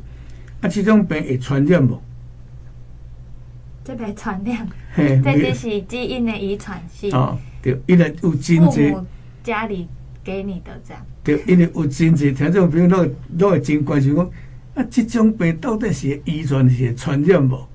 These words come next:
Speaker 1: 吼，这是因真关心的一个问题。啊，所以我就安尼问。其实大家拢嘛知影讲，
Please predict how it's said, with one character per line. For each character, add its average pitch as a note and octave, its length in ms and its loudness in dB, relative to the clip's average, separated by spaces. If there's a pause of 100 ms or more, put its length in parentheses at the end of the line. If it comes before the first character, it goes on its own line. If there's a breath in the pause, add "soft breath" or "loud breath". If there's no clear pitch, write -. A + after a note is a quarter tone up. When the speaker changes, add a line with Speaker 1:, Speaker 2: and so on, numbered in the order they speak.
(320)
Speaker 1:
吼， C3 320 0
这 A#3 120 0
是 E3+ 120 2
因 D3+ 200 -2
真 D3+ 240 -2
关 D3+ 200 0
心 F3+ 120 0
的 E3+ 80 2
一 B2+ 140 -2
个 A2 120 -4
问 G2+ 260 -6
题。 - 240 -14 (260 loud breath)
啊， C3+ 80 -8
所 F3 140 0
以 - 20 6
我 F3+ 160 4
就 C3 160 2
安 C#3+ 100 -2
尼 D3+ 60 2
问。 A#2+ 340 2 (500 loud breath)
其 F#3+ 60 4
实 G#3+ 80 6
大 C3 200 -2
家 C3+ 80 0
拢 F3 140 4
嘛 C#3 100 0
知 B2+ 120 -4
影 D3 160 -2
讲， E3 160 -6